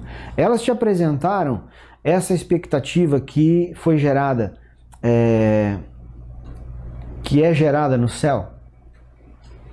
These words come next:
As pessoas te mostraram que existe um Deus que tá fa-, está falando assim: ó, eu tenho um plano pra você.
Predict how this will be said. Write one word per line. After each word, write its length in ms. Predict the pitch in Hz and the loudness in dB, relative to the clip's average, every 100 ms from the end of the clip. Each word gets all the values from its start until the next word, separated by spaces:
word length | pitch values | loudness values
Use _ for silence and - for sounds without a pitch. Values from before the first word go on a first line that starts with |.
| - - - - - - - | -20 -18 -16 -16 -16 -8 -2
As 140 | 170 | 0
pessoas 440 | 247 220 269 233 | 0 0 2 2
te 80 | - | 2
mostraram 600 | 208 180 - 180 185 170 | 2 2 0 0 2 2
que 140 | 143 175 | 2 2
existe 320 | 165 190 185 | 2 2 2
um 100 | 160 | 2
Deus 320 | 147 175 165 | 4 4 2
que 140 | - 160 | -2 -2
tá 280 | - 180 | -2 -4
fa-, 260 | 180 - 196 | -2 -4 -4
está 260 | 185 - 185 | -4 -4 -4
falando 460 | - 175 170 160 | -2 0 2 0
assim: 220 | 139 - 170 | -2 0 2
ó, 200 | 160 147 | 2 4
eu 200 | 180 185 | 2 2
tenho 540 | 202 208 214 208 202 - | 0 2 2 0 0 0
um 180 | 214 | 2
plano 520 | 214 - 190 202 190 170 | 2 0 2 2 2 0
pra 160 | 170 | 0
você. 480 | 160 165 - 139 - | -2 -4 -2 -2 -4